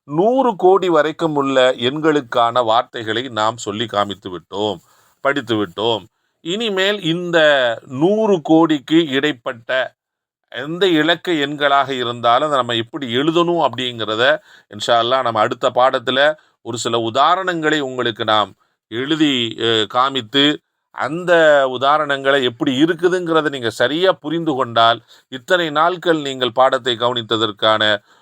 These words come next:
அல் ஹுலாசாவாக இன்ஷா அல்லாஹ் நாளைய பாடங்கள் என்ன செய்யும்? இருக்கும். அதையும் சரியாக கவனித்து கொண்டால், அதற்கடுத்து நாம் மஅதூதையும் அததையும்,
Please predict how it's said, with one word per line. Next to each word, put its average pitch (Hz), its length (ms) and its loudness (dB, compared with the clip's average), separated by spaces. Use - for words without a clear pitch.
அல் 104 140 -10
ஹுலாசாவாக 147 1040 2
இன்ஷா 120 140 -2
அல்லாஹ் 120 300 2
நாளைய 110 360 0
பாடங்கள் 110 420 -2
என்ன 104 140 -8
செய்யும்? 113 420 -6
இருக்கும். 147 560 -2
அதையும் 156 420 -6
சரியாக 131 480 -2
கவனித்து 120 460 -2
கொண்டால், 110 500 2
அதற்கடுத்து 127 520 -2
நாம் 107 300 0
மஅதூதையும் 165 840 0
அததையும், 87 460 -8